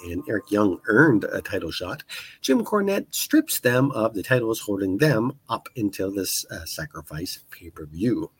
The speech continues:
And finally, April fourteenth, two thousand and eight, P D Williams cashes in his Feast or Fried briefcase and defeated Jay Lethal to win the T N A X Division Championship.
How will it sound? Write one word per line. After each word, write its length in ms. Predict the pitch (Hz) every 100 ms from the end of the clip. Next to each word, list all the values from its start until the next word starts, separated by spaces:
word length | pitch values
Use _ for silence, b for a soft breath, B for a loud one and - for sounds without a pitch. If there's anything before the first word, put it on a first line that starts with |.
| B B B B B _ -
And 280 | 233 220 175
finally, 1200 | - - 240 269 151 160 175 180 180 180 - 214
April 280 | 214 139
fourteenth, 460 | 135 143 - 151 139
two 120 | 175
thousand 300 | 151 113 110
and 120 | 85 82 151
eight, 240 | 254 - B B B
P 100 | -
D 140 | 285 156
Williams 600 | 101 156 269 139 87 -
cashes 460 | 113 87 107 90
in 140 | 95 92
his 200 | 80 -
Feast 380 | - 165 151 -
or 160 | 104 90
Fried 800 | - - 135 208 135 104 98 95
briefcase 640 | 90 - - 127 240 - - B B -
and 160 | 175
defeated 360 | 156 147 131 101
Jay 160 | 160 -
Lethal 460 | 117 135 117 98
to 160 | - 98
win 420 | 123 202 101 -
the 200 | - 85 82
T 240 | - 160
N 120 | 147
A 240 | 117 113 -
X 220 | 135 -
Division 540 | - 123 87 95 92 - _
Championship. 720 | - - 214 98 156 151 -